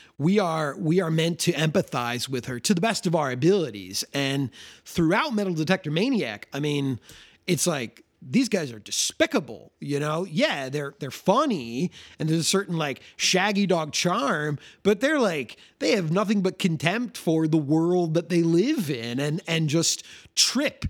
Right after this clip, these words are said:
into, uh, good fortune by the end of the film. Like, we should hate these guys, but, but God damn it, like, how can you? You gotta at least admire them. I mean, what a,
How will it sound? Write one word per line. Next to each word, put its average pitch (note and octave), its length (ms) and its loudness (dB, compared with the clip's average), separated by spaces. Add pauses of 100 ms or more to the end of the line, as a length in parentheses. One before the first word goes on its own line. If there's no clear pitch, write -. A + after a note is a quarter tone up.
(240)
into, E3+ 720 2 (300)
uh, D3 240 0
good D#3+ 340 2
fortune E3+ 600 -2
by C3 220 -4
the C#3+ 140 -2
end C#3 160 -2
of C3 60 -6
the C#3+ 80 -2
film. F3 420 -2
Like, A#2+ 300 -6
we G3 100 4
should G3 160 0
hate C#4 360 -2
these C#3 280 -4
guys, C3+ 500 -2
but, E3 420 0 (460)
but C#3 160 -2
God F#3 260 0
damn G#3+ 340 0
it, C#3+ 100 -6
like, C#3+ 240 -8
how F3+ 220 0
can E4 520 0
you? C#3 260 -4
You B2+ 180 -6
gotta G3 260 2
at F#3 140 -4
least G3+ 260 0
admire F#3 580 -2
them. B2 220 -6
I B2 60 -6
mean, F3+ 240 2
what A3 120 2
a, A#3 140 0